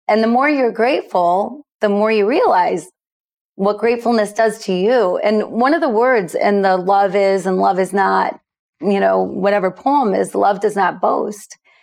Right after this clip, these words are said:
And it's exactly what you're talking about. It is when we boast, it's like we know everything. Like we, we know better. We're better than, we're smarter than.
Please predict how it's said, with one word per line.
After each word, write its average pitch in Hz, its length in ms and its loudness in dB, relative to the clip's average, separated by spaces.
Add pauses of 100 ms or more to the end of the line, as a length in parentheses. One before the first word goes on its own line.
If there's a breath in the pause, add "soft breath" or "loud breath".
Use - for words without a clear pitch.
(200 soft breath)
And 214 120 0
it's 208 160 -6
exactly 208 640 0
what 202 160 2
you're 190 100 -2
talking 220 440 -2
about. 117 340 -4 (1040)
It 214 160 0
is 208 480 0
when 202 320 0
we 294 380 0 (240)
boast, 190 680 -2 (920)
it's 202 260 -2
like 196 200 0
we 214 120 0
know 208 300 2
everything. 180 580 -2 (260)
Like 190 240 -2
we, 214 220 2
we 214 260 0
know 214 240 2
better. 202 500 -2 (580)
We're 202 500 -2
better 208 500 0
than, 190 240 0
we're 180 80 2
smarter 190 400 0
than. 180 220 0